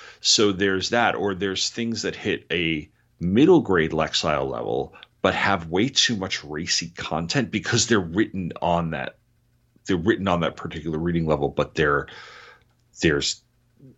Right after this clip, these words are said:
sex and violence that twelve-year-olds probably,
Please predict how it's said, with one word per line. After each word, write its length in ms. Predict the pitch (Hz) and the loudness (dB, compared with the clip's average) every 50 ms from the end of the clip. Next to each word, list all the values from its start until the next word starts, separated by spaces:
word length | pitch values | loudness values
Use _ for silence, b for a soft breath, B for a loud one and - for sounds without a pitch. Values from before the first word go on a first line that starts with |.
| _ _ _ _ _ _ _ - | _ _ _ _ _ _ _ 2
sex 540 | - - - - - - 92 - - - | 4 6 6 6 6 4 4 2 0 -2
and 120 | 101 82 78 | -2 -2 -2
violence 580 | - 82 78 87 87 78 78 71 71 - - | 0 2 2 2 0 -2 -4 -6 -2 -4 -2
that 260 | - - 73 65 - _ _ _ _ _ _ _ _ _ _ _ _ _ _ _ _ _ _ - | -2 -2 -4 -4 -6 _ _ _ _ _ _ _ _ _ _ _ _ _ _ _ _ _ _ -8
twelve-year-olds 680 | - - - - 117 113 110 104 104 104 98 90 82 - | -8 -6 0 2 4 4 4 2 0 -2 -4 -4 -4 -8
probably, 1200 | - - - - - - 104 95 92 95 95 95 92 82 78 90 90 87 80 76 71 69 69 _ | -10 -12 -14 -10 -2 4 4 6 6 6 4 2 0 -4 -4 -6 -4 -4 -4 -6 -8 -12 -16 _